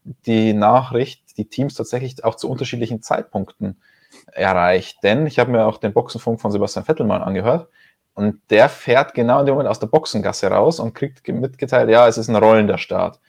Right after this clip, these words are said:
Und dann sagt er erstmal, „Willst du mich verarschen?“ zu seinem Renningenieur, also, „Machst du einen Scherz, oder?“ Ähm, und dann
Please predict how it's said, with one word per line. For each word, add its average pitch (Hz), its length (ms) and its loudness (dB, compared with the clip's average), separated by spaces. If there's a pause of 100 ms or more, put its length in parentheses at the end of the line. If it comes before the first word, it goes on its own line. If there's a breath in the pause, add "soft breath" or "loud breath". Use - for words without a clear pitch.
(320)
Und 98 120 -10
dann 98 160 -2
sagt 101 180 -4
er 101 60 2
erstmal, 104 420 0 (540)
„Willst 107 200 -8
du 101 40 -10
mich - 80 -10
verarschen?“ 156 460 2
zu 135 120 -6
seinem 139 160 4
Renningenieur, 156 460 4
also, 104 400 0 (160)
„Machst 104 400 -4
du - 40 -10
einen - 60 -10
Scherz, - 260 4
oder?“ 160 260 2 (580 loud breath)
Ähm, 110 540 -2 (480)
und 113 120 -2
dann 113 340 0